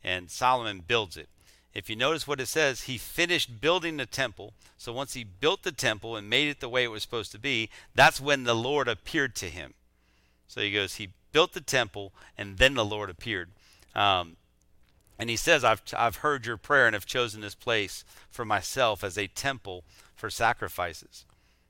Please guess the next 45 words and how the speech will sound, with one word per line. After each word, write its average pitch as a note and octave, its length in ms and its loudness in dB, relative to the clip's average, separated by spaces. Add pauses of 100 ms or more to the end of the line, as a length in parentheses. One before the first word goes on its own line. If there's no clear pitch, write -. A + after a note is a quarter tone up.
(220)
Okay, G2+ 220 -2
so G#2+ 160 -8 (280)
I, G#2+ 160 6
I A#2+ 140 0
stopped C3 400 2
there C#3 180 4
because G#2 480 -6 (100)
this A#2+ 180 -8
is A#2+ 100 -12
where A2 120 0
I G#2 80 2
try G#2 200 0
to F#2+ 100 -4
tell C3 220 -2
you G#2+ 200 -4
that G2+ 160 -6
we've B2 180 -6
gotta A#2 200 6
prepare A2 340 0
the F2+ 120 -8
temple. A2 420 -8 (640)
And G2+ 80 -4
a G#2 40 0
lot B2 200 6
of A#2 60 -8
times G#2+ 280 -2
when G#2+ 80 -8
you G2 120 -10
read, A2 360 -2 (260)
especially G3 380 4
in E3 60 0
the A#2+ 100 4
Old D3 200 2
Testament, A2 340 0
you're G#2+ 100 -6
like, F#2+ 160 -6
"Well, E2+ 120 -4
how A2+ 100 6
do D#3 80 2
we D#3 80 -2
build E3+ 240 2
a E3+ 80 2
temple?" A2 420 0 (260)
No, D3 160 2
no, C3 300 -2